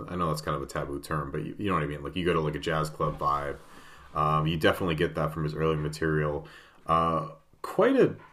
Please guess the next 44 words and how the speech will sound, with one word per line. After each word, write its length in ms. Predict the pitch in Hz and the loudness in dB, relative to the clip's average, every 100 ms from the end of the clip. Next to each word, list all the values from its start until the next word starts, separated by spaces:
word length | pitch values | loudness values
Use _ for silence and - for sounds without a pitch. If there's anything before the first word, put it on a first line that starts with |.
| - | 2
quite 160 | 233 | 4
a 60 | 269 | 4
different 600 | 92 101 - 95 80 78 - _ - | 4 2 4 0 0 -4 -12 _ -20
flavor 640 | - 104 95 80 67 - - - - | -4 4 4 4 0 -8 -12 -10 -4
<laughs> 60 | 120 104 - | -2 -2 2
than 80 | 117 | 2
you 100 | 101 | 4
might 220 | 92 87 | 4 2
expect 360 | 80 - 85 | 0 -2 -2
from 180 | - 85 | -2 -4
that 160 | 80 78 | -4 -2
classic 420 | 90 78 78 78 | -2 -2 -4 -8
sound. 420 | - 82 78 76 - - - - | -2 0 2 0 -6 -20 -20 -4
And 120 | 95 | 2
I 60 | 101 | 4
think 160 | 160 | 4
Nighthawks 480 | 98 98 92 92 85 | 4 4 6 6 4
at 80 | 87 | -2
the 80 | 80 | 0
Diner, 540 | 82 82 78 73 69 - - - - - | 2 2 0 -2 -6 -10 -8 -6 -8 -6
uh, 280 | 73 71 71 | -2 -2 0
I 20 | |
mean, 140 | 85 95 | 2 4
I'm 60 | |
not 140 | 95 92 | 4 4
gonna, 260 | 78 73 - | 0 -4 -8
you 80 | 85 | -8
know, 60 | 73 | -6
usually 280 | 73 78 69 | -6 -6 -6
I 40 | |
like 140 | 71 - | -6 -6
to 60 | |
dance 200 | 73 73 | -8 -8
around 140 | 76 69 | -8 -8
the 40 | |
bush. 260 | 71 71 - | -8 -8 -2
I, 100 | 87 | 0
I 360 | 85 76 80 85 | 2 0 2 2
really 760 | 78 73 78 78 73 69 69 | 2 0 2 2 2 -2 -6
enjoyed 680 | 76 71 71 73 69 67 67 - - - _ - | -6 -8 -6 -4 -4 -4 -8 -14 -20 -20 _ -4
listening 300 | 80 - 76 | -2 -2 -4
to 80 | 73 | -6
this. 480 | 71 - - - - - | -8 -10 -12 -14 -14 -6
Um, 360 | 71 71 78 | -4 -4 -6